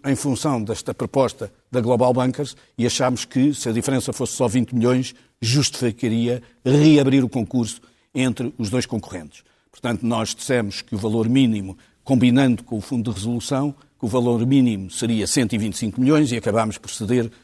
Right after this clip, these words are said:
nos cento e vinte e três milhões. É assim que a nego-, o negócio acontece,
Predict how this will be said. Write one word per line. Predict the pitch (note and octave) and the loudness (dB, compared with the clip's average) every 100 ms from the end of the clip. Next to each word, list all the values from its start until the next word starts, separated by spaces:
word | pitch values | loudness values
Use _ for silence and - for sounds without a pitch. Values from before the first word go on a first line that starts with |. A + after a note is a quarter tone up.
| _ | _
nos | A2+ - | -8 -4
cento | D3+ - | -2 -2
e | |
vinte | A2 G#2 | -4 -4
e | G2+ | -6
três | G#2 G2 | -8 -8
milhões. | F#2 E2+ - _ - | -10 -10 -14 _ -4
É | B2 | -2
assim | - B2 | 0 -2
que | A#2+ | -4
a | |
nego-, | G#2+ A2 G2+ | -2 -4 -6
o | B2+ A2 | -10 -6
negócio | A2+ A2+ G2 F#2+ F2+ - _ - | -2 -2 -2 -8 -14 -18 _ -10
acontece, | B2+ C3+ B2 F3 E3 - | -2 -2 2 0 0 -6